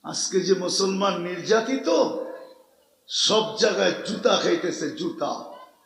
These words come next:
সেভেন্টি পার্সেন্ট সারা দুনিয়ার সম্পদের মালিক হয়েও, সারা দুনিয়ার সত্তর পার্সেন্ট সম্পদের মালিক মুসলমান।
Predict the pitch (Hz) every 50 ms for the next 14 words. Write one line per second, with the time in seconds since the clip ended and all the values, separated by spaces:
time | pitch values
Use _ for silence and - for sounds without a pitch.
0 | _ _ _ _ _ _ _ _ _ _ _ _ _ _ _ _ _ _ - -
1 | - - - _ _ _ _ _ _ _ _ _ _ _ _ _ - - - -
2 | - 208 196 - 226 233 226 - - - 220 196 - 202 214 214 208 208 - -
3 | 214 202 180 - - - 185 196 202 202 190 - - 175 202 196 196 196 190 180
4 | 175 - - - 180 175 175 - - 190 175 160 185 170 156 143 156 170 185 196
5 | 190 202 190 - 202 175 160 151 139 127 120 117 - - - - - - - _
6 | _ _ _ _ _ _ _ _ _ _ _ _ _ - - - - - - -
7 | 202 220 233 233 240 247 240 240 226 226 214 - - - 220 220 214 220 220 220
8 | 208 190 - - - - 233 240 - - 240 240 247 247 226 196 - - - 202
9 | - - - 202 185 160 - - 170 175 190 185 - - 190 - - 180 160 156
10 | 151 165 170 170 170 151 - - 143 135 - - 147 143 135 123 120 95 87